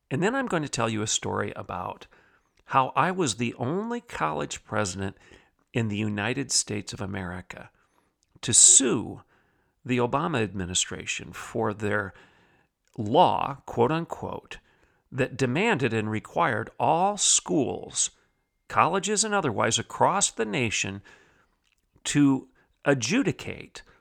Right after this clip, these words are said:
all claims of sexual assault internally, that we had to establish internal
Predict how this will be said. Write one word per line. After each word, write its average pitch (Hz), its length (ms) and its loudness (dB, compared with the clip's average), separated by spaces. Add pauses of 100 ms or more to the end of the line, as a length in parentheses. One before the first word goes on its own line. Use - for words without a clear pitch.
(320)
all 170 280 2
claims 160 520 -2
of 147 100 -4
sexual - 840 -2
assault 117 640 0
internally, 196 840 2 (760)
that 117 120 0
we 120 120 -2
had 139 400 0
to 196 400 -6
establish 120 720 0
internal 175 840 0